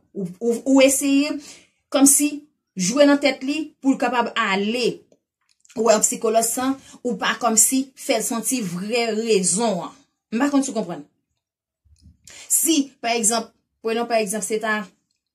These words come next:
swa kote la, li a bon, fon fason kanmenm jis pou ankouraje l pou l kapab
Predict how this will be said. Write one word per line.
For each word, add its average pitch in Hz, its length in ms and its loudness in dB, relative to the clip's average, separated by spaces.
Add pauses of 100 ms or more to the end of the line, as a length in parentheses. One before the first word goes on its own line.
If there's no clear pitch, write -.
(680)
swa 226 320 0
kote 226 260 -2
la, 220 200 0
li 208 200 0
a 208 120 0
bon, 226 180 -6 (640)
fon 311 280 2
fason 277 360 2
kanmenm 254 360 -2
jis 240 200 -4
pou 233 220 -4 (100)
ankouraje 220 800 0
l 233 80 -2 (220)
pou 240 120 -2
l 233 80 -2
kapab 196 320 -4